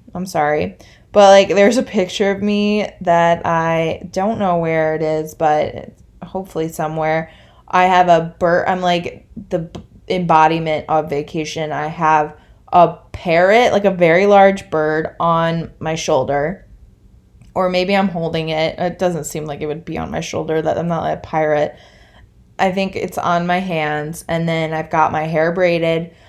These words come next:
I've got a bikini on, like, a hot little cute bikini, pink bikini. I've got a sarong on,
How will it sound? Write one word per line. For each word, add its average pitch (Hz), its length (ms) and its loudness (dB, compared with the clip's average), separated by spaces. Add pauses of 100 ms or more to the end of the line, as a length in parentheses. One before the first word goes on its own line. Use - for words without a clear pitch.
(300)
I've 175 260 0
got 175 520 4
a 185 80 2
bikini 175 680 -2
on, 185 260 2
like, 165 140 -4
a 165 60 -4
hot - 420 0
little 160 240 0
cute 180 380 -6
bikini, 202 720 -4
pink 180 280 -10
bikini. 175 680 -8 (300)
I've 175 220 0
got 170 200 4
a 165 60 0
sarong 175 800 0
on, 208 480 0